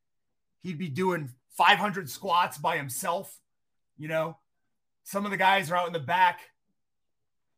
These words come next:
ripping camels, and Clark's over there doing his five hundred squats. So I liked him right off the bat. And a few years later, I see that he's now in the New Japan Dojo.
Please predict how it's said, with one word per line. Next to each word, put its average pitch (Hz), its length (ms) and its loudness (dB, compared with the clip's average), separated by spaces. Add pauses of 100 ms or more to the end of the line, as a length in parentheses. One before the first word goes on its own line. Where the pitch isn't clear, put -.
(920)
ripping 170 320 -4
camels, 185 720 -4 (880)
and 123 160 -10
Clark's 196 340 -4
over 175 160 -6
there 180 160 -4
doing 175 200 -8
his 151 120 -8
five 160 240 -4
hundred 143 280 -10
squats. 147 320 -10
So 170 40 -8
I 214 60 0
liked 254 240 -2
him 185 220 -6 (500)
right 214 180 6
off 180 140 2
the 160 80 -12
bat. 135 320 -2 (340)
And 180 400 -6 (460)
a 165 60 -12
few 220 180 -4
years 196 220 0
later, 220 280 0
I 175 80 -2
see 190 200 -10
that 165 160 -8
he's 165 340 -14 (400)
now 165 300 0
in 170 120 -8
the 165 200 -6
New 175 160 -8
Japan 180 340 -8
Dojo. 170 400 -4